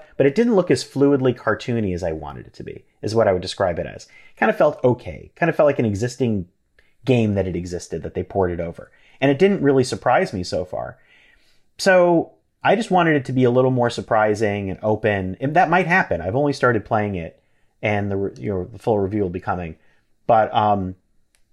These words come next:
yeah, I think in, in general, I just want more surprise. I think Breath of the Wild and Odyssey were major gaming shifts for them.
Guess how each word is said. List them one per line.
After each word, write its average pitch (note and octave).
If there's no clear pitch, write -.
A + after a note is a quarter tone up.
yeah, F3+
I A#2+
think G#3
in, F#3
in C3+
general, C#3+
I G2
just A#2
want B2
more A2+
surprise. A2+
I A#2+
think F#3
Breath G#2+
of D3+
the E3+
Wild G2
and F#2
Odyssey F2
were G2
major G2
gaming F#2
shifts -
for -
them. -